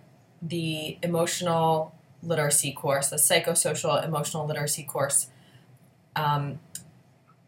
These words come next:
in the first year that I did it. And I was, um, it was, that was in its first inter-, iteration, and I had come up with this curriculum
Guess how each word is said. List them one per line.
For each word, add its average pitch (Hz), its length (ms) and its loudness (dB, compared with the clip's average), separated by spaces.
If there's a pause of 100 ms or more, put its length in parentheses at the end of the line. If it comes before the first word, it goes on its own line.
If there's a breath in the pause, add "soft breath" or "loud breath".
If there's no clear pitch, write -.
(260)
in 196 120 4
the 190 60 6
first 214 380 4
year 180 200 6
that 175 100 0
I 170 100 2
did 277 140 2
it. - 200 2 (880 soft breath)
And 180 560 4 (100)
I 165 180 4
was, 175 500 4
um, 151 480 -2 (360)
it 185 80 -2
was, 185 200 0
that 180 180 10
was 185 120 4
in 185 140 0
its - 140 0
first 190 340 2
inter-, 196 300 -2
iteration, 151 680 2
and 143 200 -2 (560 soft breath)
I 160 680 4
had - 240 -4
come 226 180 0
up - 100 2
with 208 120 -2
this 196 200 0
curriculum 175 880 4